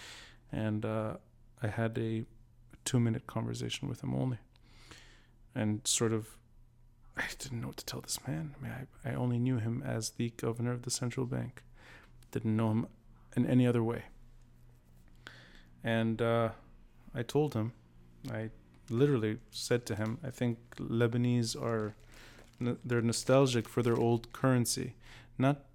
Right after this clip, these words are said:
just the old notes themselves, but the fact that, you know,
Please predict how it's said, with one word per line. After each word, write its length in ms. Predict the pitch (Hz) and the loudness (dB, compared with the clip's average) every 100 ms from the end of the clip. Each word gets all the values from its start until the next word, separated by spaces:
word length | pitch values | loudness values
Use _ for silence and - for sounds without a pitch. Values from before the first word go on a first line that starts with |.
| - | -12
just 440 | - 131 - - - - | 4 4 4 -6 -18 -4
the 360 | 123 117 117 - - - - - | 0 0 -2 -6 -20 -20 -20 0
old 380 | 120 117 117 - - | 4 6 4 0 2
notes 380 | 123 123 117 - | 6 6 6 2
themselves, 720 | - 110 - 139 131 107 - | 2 2 4 4 4 2 -2
but 200 | - 110 | -6 -4
the 60 | |
fact 340 | 107 - 139 - | -2 0 0 0
that, 220 | 117 110 - - - - - - - | -2 -2 -14 -20 -20 -20 -20 -20 0
you 100 | 131 | 4
know, 200 | 156 180 | 4 2